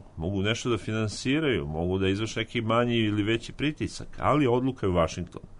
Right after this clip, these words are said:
A kažem, ako hoćete Savet bezbednosti, pita se i Moskva i Peking. I sad, šta? E, e,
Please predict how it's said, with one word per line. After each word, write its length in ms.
A 100
kažem, 300
ako 100
hoćete 280
Savet 320
bezbednosti, 680
pita 240
se 140
i 40
Moskva 400
i 80
Peking. 440
I 100
sad, 280
šta? 540
E, 40
e, 180